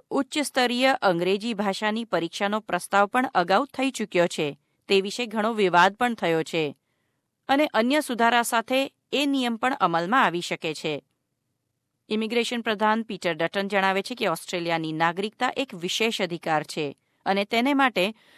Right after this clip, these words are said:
અરજદારોએ ઓસ્ટ્રેલિયન જીવનશૈલીને અનુકૂળ થઈ આ દેશના કાયદાને સર્વોચ્ચ રાખવો જ જોઈએ.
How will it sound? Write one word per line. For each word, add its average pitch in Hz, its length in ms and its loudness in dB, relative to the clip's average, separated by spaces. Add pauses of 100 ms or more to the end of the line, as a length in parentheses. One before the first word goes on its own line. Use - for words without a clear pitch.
(160)
અરજદારોએ 294 800 4
ઓસ્ટ્રેલિયન 233 640 0 (140)
જીવનશૈલીને 196 840 -2 (100)
અનુકૂળ 226 440 0
થઈ 190 340 -4 (460)
આ 170 120 6
દેશના 214 540 0
કાયદાને 180 580 2
સર્વોચ્ચ 165 580 -4
રાખવો 208 500 -2
જ 170 80 -14
જોઈએ. 151 460 -4